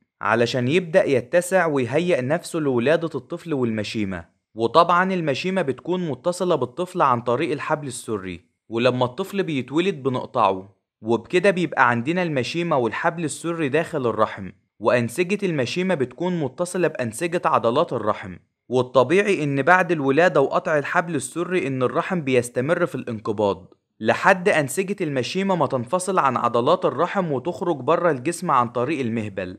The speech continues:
وفي الطبيعي إن العملية دي بتستغرق حوالي نص ساعة، لكن أحيانًا ممكن يحصل مشاكل وتتعثر ولادة المشيمة، فلو بعد نص ساعة والمشيمة ما اتولدتش بيبدأ الدكتور إنه يسحب الحبل السري،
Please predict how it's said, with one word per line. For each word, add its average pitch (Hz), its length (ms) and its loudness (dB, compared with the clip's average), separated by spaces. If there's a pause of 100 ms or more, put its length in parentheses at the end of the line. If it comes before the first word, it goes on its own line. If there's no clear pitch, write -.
(300)
وفي 107 220 -8
الطبيعي 156 680 4
إن 143 140 0
العملية 135 520 4
دي 170 120 0
بتستغرق 175 640 -2
حوالي 147 440 2
نص 147 280 -6
ساعة، 92 580 -2 (200)
لكن 127 360 0
أحيانًا 151 480 2
ممكن 180 460 -2
يحصل 175 380 -2
مشاكل 170 480 0
وتتعثر 147 680 -2
ولادة 147 400 0
المشيمة، 104 600 -6 (320)
فلو 123 340 2
بعد 123 280 6
نص 175 300 -4
ساعة 180 380 4
والمشيمة 156 560 0
ما 190 100 0
اتولدتش 127 580 -2
بيبدأ 160 440 0
الدكتور 151 540 -4
إنه 120 180 -2
يسحب 151 360 -4
الحبل 147 360 0
السري، 95 560 -4